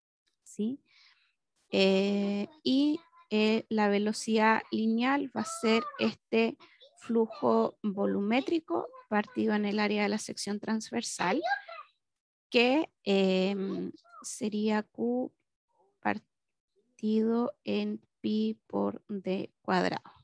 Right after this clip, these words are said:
¿cierto? Cuatro Q partido en pi de cuadrado. Em, el Q, que era dato del enunciado, que es cero coma cero cuatro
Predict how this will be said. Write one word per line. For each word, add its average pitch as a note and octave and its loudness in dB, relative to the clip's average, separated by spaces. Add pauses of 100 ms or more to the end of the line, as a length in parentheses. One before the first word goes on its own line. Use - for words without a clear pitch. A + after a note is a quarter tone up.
(400)
¿cierto? B3+ 0
Cuatro C4 4
Q C4+ 2
partido A#3+ 0
en A3+ -2
pi A#3 2
de A#3 4
cuadrado. - 0 (1000)
Em, F#3 4 (360)
el G3+ 2
Q, C4+ -2 (1080)
que G3+ 6
era G#3 2
dato A3 2
del B3+ 0
enunciado, B3+ 0
que A3+ -2
es A3 -2
cero A3 0
coma G3+ 0
cero G#3 -4
cuatro A#2+ 0